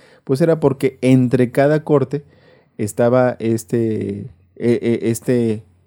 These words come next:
presentador, que era el tío Gamboín, eh, dando tips, dando consejos, y que después empezaron a incorporar algunas figuras porque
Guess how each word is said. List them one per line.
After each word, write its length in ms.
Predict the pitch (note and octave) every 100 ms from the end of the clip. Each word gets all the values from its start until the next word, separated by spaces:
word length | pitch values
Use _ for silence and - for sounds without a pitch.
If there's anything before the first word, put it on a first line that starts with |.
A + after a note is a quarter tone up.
| _
presentador, 840 | B2+ B2+ B2 C3 A#2+ B2 B2 B2+ -
que 100 | A#2+
era 80 | A2+
el 100 | A2+
tío 160 | B2
Gamboín, 500 | A#2+ B2 A#2+ A2+ B2 - _ _ _ _ -
eh, 500 | - G#2+ G#2 G2+ G2 D3+ -
dando 580 | - G#2+ A#2+ A#2+ A2+
tips, 400 | G#2+ B2+ C3 B2+
dando 220 | - B2 B2
consejos, 460 | B2 B2 B2 D3 -
y 160 | D#3+
que 200 | - C#3+
después 440 | C3+ C3 - D#3+ F3
empezaron 380 | D3 B2+ C3+
a 40 | C3+
incorporar 460 | B2+ A#2 - A2+
algunas 360 | A#2 A2+ A2+ A2+
figuras 420 | A#2+ A2 A2+ C3+
porque 480 | - A2+ - G#2+ G#2